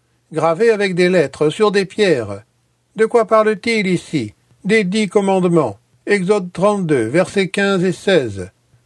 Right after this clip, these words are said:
Vous vous souvenez que Moïse était sur la montagne. Dieu lui donnait la loi. Il lui a donné les dix commandements écrits sur de la roche.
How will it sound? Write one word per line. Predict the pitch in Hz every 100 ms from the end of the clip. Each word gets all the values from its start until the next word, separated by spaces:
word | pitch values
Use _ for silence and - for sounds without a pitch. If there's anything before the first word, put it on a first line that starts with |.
| -
Vous | 214
vous | 220
souvenez | - 240 214 202 170
que | 208
Moïse | 208 202 180 147
était | 185 202 208
sur | 208
la | 202
montagne. | 202 196 196 202 139 104 98 _ _ _ -
Dieu | 151 226 226
lui | 214
donnait | 196 196 196
la | 196
loi. | 196 208 170 - _ _ -
Il | 202 208
lui | 214
a |
donné | 202 202 214 226
les | 208
dix | 185 214
commandements | 208 190 190 180 196 196
écrits | 175 - 196 208
sur | 170 196
de | 196
la | 190
roche. | 180 175 120 -